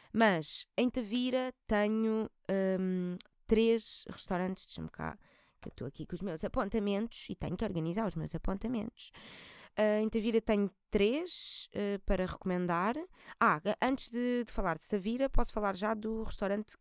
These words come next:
que eu, a que eu fui em Grândola, que se chama Taberna de Vila. Ah,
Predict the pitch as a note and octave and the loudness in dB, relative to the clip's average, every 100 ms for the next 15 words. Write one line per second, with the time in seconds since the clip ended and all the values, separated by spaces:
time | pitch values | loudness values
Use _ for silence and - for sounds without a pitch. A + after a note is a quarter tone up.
0 | - - G3+ G3 F#3+ F#3+ F#3+ - F#3+ G3 | -12 -2 0 0 -4 -6 -8 -6 -6 -4
1 | F#3 - F3 E3 E3 E3 F#3 G3+ B3 - | -6 -4 -2 0 0 2 0 -2 -4 -6
2 | - - - - A3+ E3+ D3+ - - F3 | -20 -18 -8 -2 2 2 0 -4 -2 0
3 | F#3+ G#3 G3+ E3 D3+ C#3+ D#3+ G3 C#4+ _ | 2 2 0 -2 -6 -4 -2 -2 -2 _
4 | - - - - - _ _ _ - A3 | -20 -20 -20 -20 -20 _ _ _ 2 6
5 | A3 A3+ A3+ | 6 6 6